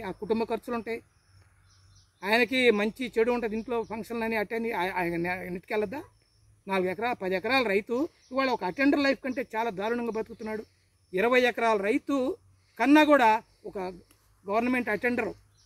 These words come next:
గవర్నమెంట్ ఆఫీస్లో పనిచేసే అటెండర్ ఎక్కువ బతుకుతున్నాయండి. ఇరవై ఎకరాల రైతు కన్నా కూడా అటెండర్ బతుకుతున్నాడు బాగా.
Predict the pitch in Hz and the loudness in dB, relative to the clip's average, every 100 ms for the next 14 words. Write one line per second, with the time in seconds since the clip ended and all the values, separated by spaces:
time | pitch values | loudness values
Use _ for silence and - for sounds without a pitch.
0 | _ _ - 214 240 240 220 202 214 202 | _ _ -4 -2 0 0 -2 -2 -2 0
1 | 214 185 175 220 214 190 196 214 190 185 | 0 -2 -4 -4 -2 -2 -2 -4 -4 -6
2 | 175 165 156 160 _ _ _ _ - _ | -8 -8 -8 -10 _ _ _ _ -20 _
3 | _ _ _ _ _ 196 247 254 247 240 | _ _ _ _ _ 0 4 4 4 2
4 | 226 220 277 - - _ _ _ _ 202 | 2 2 -2 -4 -8 _ _ _ _ -2
5 | 262 285 262 214 214 - _ 180 220 214 | 2 4 4 4 2 -2 _ -10 -6 -4
6 | 202 175 - 180 160 147 151 | -6 -8 -12 -14 -14 -14 -16